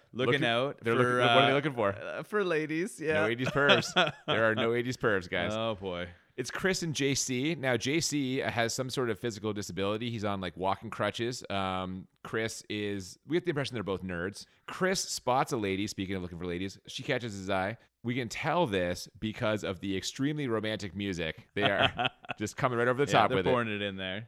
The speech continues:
Speaker 2: Now, he's very shy, but J C just shouts himself out at her. We find out that J C is, like, he's the comic relief. He's got the comedic personality. Chris is gonna be the straight man throughout this movie. J C gets her attention. Chris is too shy to say anything. And then from there, she goes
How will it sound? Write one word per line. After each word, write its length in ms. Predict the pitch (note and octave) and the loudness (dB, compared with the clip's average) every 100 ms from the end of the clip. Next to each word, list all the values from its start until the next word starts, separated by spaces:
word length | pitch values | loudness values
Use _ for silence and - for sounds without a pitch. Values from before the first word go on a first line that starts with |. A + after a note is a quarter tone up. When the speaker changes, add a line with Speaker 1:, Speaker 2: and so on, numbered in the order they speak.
| - | -4
Speaker 2:
Now, 120 | B2+ | -2
he's 180 | C3+ F3+ | 0 0
very 220 | D#3 A#2+ | 2 2
shy, 280 | - C#3+ A2+ | 2 4 4
but 180 | G2+ G#2 | 2 -2
J 260 | B2+ F3 | 0 0
C 520 | F#3 - F#3+ F3+ A#2 A2 | 0 -2 -2 0 0 0
just 220 | G#2+ - | -2 0
shouts 280 | B2+ B2 A2 | 2 0 -2
himself 200 | G2+ G2+ | -2 2
out 100 | G#2+ | 2
at 40 | |
her. 80 | F2 | 0
We 100 | A2+ | 0
find 220 | D3 C#3 | 2 2
out 80 | A#2 | 2
that 120 | G2 | 0
J 220 | E2 G2+ | -2 -2
C 280 | F#2+ G2 F#2 | -2 -2 -2
is, 160 | F2 E2+ | -2 -2
like, 240 | F2 E2 | -4 -4
he's 180 | - D#3+ | -4 -4
the 100 | B2+ | -4
comic 360 | A2 A2 G2+ G2 | -2 -2 -2 -4
relief. 340 | F2+ F#2 F2+ | -2 -2 -2
He's 160 | D3+ D3 | -4 0
got 200 | A#2 G#2+ | 0 0
the 60 | |
comedic 420 | - G#2 G2 F2+ | -6 -6 -4 -4
personality. 640 | - F#2+ G2 F#2 F#2 F#2 F#2 | -4 -4 -4 -2 -2 -2 -2
Chris 200 | D#3+ B2 | -2 -4
is 60 | G#2+ | -4
gonna 140 | G#2+ | -2
be 80 | F#2 | -2
the 80 | F2 | -2
straight 280 | - G2 | 0 0
man 220 | E2+ F#2 F2 | 0 -4 -2
throughout 240 | F2+ E2 | -2 0
this 160 | F2 F2+ | -4 -4
movie. 320 | F2 E2 E2 - - _ | -4 -4 -8 -14 -20 _
J 180 | - A2+ | 0 0
C 100 | A#2 | 0
gets 140 | G#2+ | -4
her 60 | G2+ | -4
attention. 380 | B2+ C3+ B2+ B2+ | -2 -2 -2 -4
Chris 260 | - G2+ | -4 -4
is 120 | F#2+ - | -4 -6
too 360 | G#2+ G2 F#2 | 0 2 2
shy 320 | F2+ A2+ G#2+ | 0 0 2
to 80 | G2 | 0
say 200 | F#2 C3 | -2 -2
anything. 380 | C3+ B2 B2+ B2 - C#3+ | -2 -2 -4 -4 -6 -2
And 520 | D#3+ E3 E3 D#3+ D3 | 0 2 2 0 0
then 180 | D3 C#3+ | 0 0
from 180 | D3+ C3 | -2 0
there, 260 | A#2 A#2 | 2 2
she 180 | A2 A#2 | 2 -2
goes 320 | G2 G#2 G2+ | 0 0 0